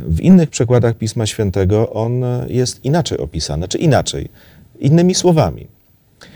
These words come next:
Na przykład w Biblii Tysiąclecia jest powiedziane, że jest to grzech, który sprowadza śmierć. To jest ciekawe ujęcie.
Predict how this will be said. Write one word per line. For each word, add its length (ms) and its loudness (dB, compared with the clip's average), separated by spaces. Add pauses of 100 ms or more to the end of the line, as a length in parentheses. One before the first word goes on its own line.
(120)
Na 80 2
przykład 360 4
w 40 6
Biblii 640 4 (160)
Tysiąclecia 640 2
jest 220 0
powiedziane, 720 0
że 120 4
jest 200 2
to 100 0
grzech, 560 2 (420)
który 360 2
sprowadza 640 0
śmierć. 760 -8 (1000)
To 80 -6
jest 120 -4
ciekawe 340 2
ujęcie. 440 -8